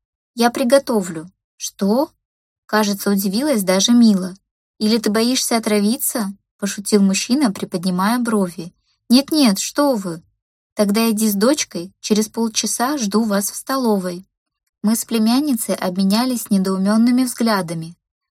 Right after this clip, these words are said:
но малышка тут же коварно улыбнулась. «Пошли мерить платье». Оценив гору пакетов и коробок, лежавших у входа, подхватила их и понесла наверх.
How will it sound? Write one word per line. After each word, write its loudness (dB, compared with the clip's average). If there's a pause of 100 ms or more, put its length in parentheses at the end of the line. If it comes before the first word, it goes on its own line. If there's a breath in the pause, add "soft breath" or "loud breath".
(100)
но 4
малышка 2
тут -6
же 0
коварно 2
улыбнулась. 0 (440)
«Пошли 2
мерить 4
платье». -2 (840)
Оценив 2
гору -2
пакетов -6
и -6
коробок, -4
лежавших -4
у -4
входа, -6 (400)
подхватила 0
их -4
и -16
понесла -2
наверх. -2